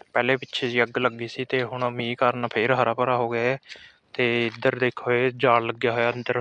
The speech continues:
ਦੇਖੋ। ਤੇ ਆਪਾਂ ਹੁਣੇ ਹੁਣੇ ਆਏ ਹਾਂ, ਤੇ ਆਹ ਜੰਗਲ ਦੇ ਵਿੱਚੋਂ ਜੀ ਬਹੁਤ ਜਾਨਵਰ ਰਹਿੰਦੇ ਆ, ਜਿਵੇਂ ਕਿ ਖੂੰਖਾਰ, ਜਿਵੇਂ ਸੂਰ ਹੁੰਦੇ ਆ, ਜੰਗਲੀ ਸੂਰ, ਤੇ ਬਾਂਦਰ, ਰੋਜ਼ ਰਾਜ ਵਗੈਰਾ, ਗਾਂ ਗੂਆਂ, ਕਾਫੀ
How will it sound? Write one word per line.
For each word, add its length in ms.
ਦੇਖੋ। 380
ਤੇ 200
ਆਪਾਂ 280
ਹੁਣੇ 200
ਹੁਣੇ 240
ਆਏ 200
ਹਾਂ, 160
ਤੇ 240
ਆਹ 120
ਜੰਗਲ 340
ਦੇ 120
ਵਿੱਚੋਂ 320
ਜੀ 180
ਬਹੁਤ 360
ਜਾਨਵਰ 360
ਰਹਿੰਦੇ 260
ਆ, 40
ਜਿਵੇਂ 280
ਕਿ 160
ਖੂੰਖਾਰ, 520
ਜਿਵੇਂ 300
ਸੂਰ 320
ਹੁੰਦੇ 260
ਆ, 40
ਜੰਗਲੀ 300
ਸੂਰ, 440
ਤੇ 260
ਬਾਂਦਰ, 480
ਰੋਜ਼ 280
ਰਾਜ 280
ਵਗੈਰਾ, 460
ਗਾਂ 260
ਗੂਆਂ, 280
ਕਾਫੀ 360